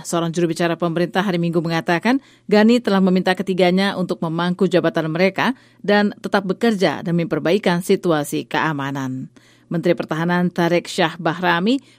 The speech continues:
Menteri Dalam Negeri Wais Ahmad Barmak, dan pejabat tinggi urusan intelijen Masum Stakneknai menunjukkan pengunduran diri hari Sabtu. Pengunduran diri mereka disampaikan hanya beberapa jam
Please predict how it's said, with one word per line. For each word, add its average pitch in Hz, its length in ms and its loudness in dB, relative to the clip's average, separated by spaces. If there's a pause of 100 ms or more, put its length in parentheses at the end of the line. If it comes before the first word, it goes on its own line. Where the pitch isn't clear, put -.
Menteri 220 240 2
Dalam 208 320 6
Negeri 202 240 2
Wais 202 480 2
Ahmad 175 480 -2
Barmak, 175 480 4 (320)
dan 175 160 2
pejabat 180 480 2
tinggi 208 240 4
urusan 180 320 2
intelijen 165 560 0
Masum 175 480 0
Stakneknai 185 720 -2 (320)
menunjukkan 165 560 -2
pengunduran 151 400 -4
diri 202 400 2
hari 220 240 -2
Sabtu. 147 560 -4 (320)
Pengunduran 165 420 0
diri 151 160 -2
mereka 151 320 -2
disampaikan 165 560 -4
hanya 185 400 -2
beberapa 156 400 0
jam 196 320 0